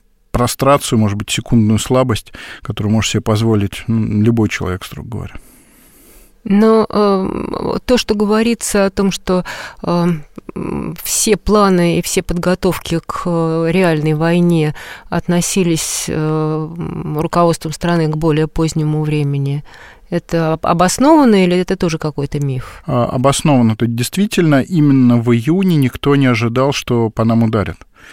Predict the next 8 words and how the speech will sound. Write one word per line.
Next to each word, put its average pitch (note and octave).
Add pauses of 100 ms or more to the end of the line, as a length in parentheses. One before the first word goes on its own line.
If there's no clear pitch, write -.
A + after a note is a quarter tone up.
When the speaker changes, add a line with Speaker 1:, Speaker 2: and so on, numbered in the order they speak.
(380)
Speaker 1:
И A#2
планирование, B2
оно B2+
строилось C#3
на A#2+
более A#2+
поздние A2+
даты. G#2+